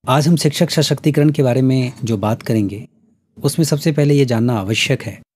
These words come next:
कि सशक्तिकरण का क्या तात्पर्य है। ऑक्सफोर्ड शब्दकोश के अनुसार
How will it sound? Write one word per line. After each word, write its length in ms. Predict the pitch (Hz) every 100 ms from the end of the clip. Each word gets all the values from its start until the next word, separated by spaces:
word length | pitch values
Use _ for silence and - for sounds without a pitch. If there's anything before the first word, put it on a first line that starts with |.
| _
कि 160 | -
सशक्तिकरण 680 | 135 143 - 147 185 165 151
का 100 | 147
क्या 200 | 147 123
तात्पर्य 460 | 110 110 98 - 95
है। 240 | 95 - - - _ _ _ _ _ _ _
ऑक्सफोर्ड 480 | - 127 - 170 180
शब्दकोश 460 | - 143 - 147 -
के 120 | 139
अनुसार 380 | 123 - 104